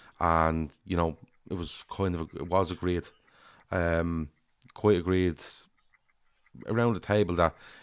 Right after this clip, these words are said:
if it was going to happen with Jude Bellingham, it was gonna happen in the summer. And then Enzo Fernandez, his name comes up, okay? And when his name comes up, it's like, "Oh yeah, that's, that's kind of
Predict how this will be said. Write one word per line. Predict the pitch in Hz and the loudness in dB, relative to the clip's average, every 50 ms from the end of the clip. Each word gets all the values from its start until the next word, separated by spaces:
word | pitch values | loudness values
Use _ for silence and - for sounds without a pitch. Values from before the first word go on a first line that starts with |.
| - - | -8 -6
if | 87 87 | -2 -2
it | 92 | 0
was | 90 85 | 0 2
going | - 107 104 104 87 | 4 4 4 4 2
to | 82 | 0
happen | 78 90 92 - 92 90 | -2 -2 -2 -2 -2 -4
with | 80 - | -2 0
Jude | 90 90 82 - | 0 0 0 2
Bellingham, | 90 90 90 87 82 78 | 2 2 2 0 -2 -4
it | |
was | 82 - | -6 -4
gonna | - 90 87 80 | -2 -2 -2 -2
happen | 76 87 87 - 90 80 | -2 -2 -4 -2 -4 -6
in | 78 76 | -6 -6
the | 76 80 | -8 -8
summer. | - - 113 101 87 76 - | -6 -4 -2 -2 -2 -4 -2
And | - 113 123 | -2 2 4
then | 160 165 170 | 4 6 6
Enzo | 160 160 139 123 | 6 4 2 0
Fernandez, | - 120 120 117 117 107 101 95 - - - - - _ _ _ _ _ _ _ - | 2 2 2 2 4 2 2 0 0 -4 -10 -12 -16 _ _ _ _ _ _ _ -8
his | - 123 139 123 | -4 -4 -2 0
name | 120 113 110 104 | 2 2 2 0
comes | 95 - 98 87 80 | -2 -4 -6 -4 -2
up, | 90 85 - - - _ _ _ _ - | -4 -4 -4 -8 -20 _ _ _ _ -8
okay? | - 90 - 98 107 113 113 - - - - - - - - | -6 -6 -2 -2 -2 -2 -2 -6 -16 -20 -20 -20 -20 -12 -4
And | - 101 | 0 2
when | 98 98 | 2 2
his | 120 123 101 | 2 2 2
name | 117 110 107 101 | 2 2 2 2
comes | 90 90 85 82 | 0 -2 -2 -2
up, | 90 87 - - - - - - - - _ - | -2 -4 -4 -8 -16 -16 -20 -20 -20 -20 _ -8
it's | - 101 95 87 - - - - - - - - - - - _ _ _ _ _ _ _ _ _ _ _ _ _ _ _ _ _ _ _ _ _ _ _ _ - | -2 0 0 0 0 -2 -4 -6 -4 -4 -4 -4 -6 -8 -12 _ _ _ _ _ _ _ _ _ _ _ _ _ _ _ _ _ _ _ _ _ _ _ _ -2
like, | 117 107 90 76 - - - - | 0 0 0 -2 -4 -10 -4 0
"Oh | 117 120 113 | 2 4 4
yeah, | 113 110 110 104 | 4 4 4 4
that's, | - 113 - - - | 2 -2 -4 -4 -6
that's | - 120 - - | -6 -6 -6 -6
kind | - 120 120 117 110 104 | -4 -2 0 0 0 -2
of | 92 - | -6 -8